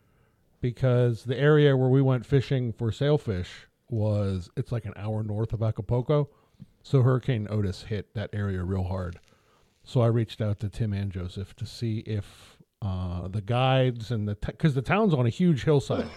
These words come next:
<coughs> right? And the biggest fear there was landslides. So, uh, everybody, everybody came out okay. There was just, you know, a, a couple tiny landslides,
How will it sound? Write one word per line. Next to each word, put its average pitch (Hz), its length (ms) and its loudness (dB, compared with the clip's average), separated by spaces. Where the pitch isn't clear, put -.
<coughs> - 200 -20
right? 120 240 0
And 135 140 2
the 131 40 4
biggest 147 360 8
fear 147 360 8
there 123 540 8
was 113 580 4
landslides. 107 760 0
So, 113 680 0
uh, 110 160 -2
everybody, 160 440 6
everybody 156 280 6
came 165 240 2
out 156 180 6
okay. 165 400 4
There 143 140 6
was 131 140 4
just, 139 300 -2
you 135 100 0
know, 110 300 -2
a, 151 120 2
a 131 80 -2
couple 143 540 2
tiny 139 340 0
landslides, 139 720 2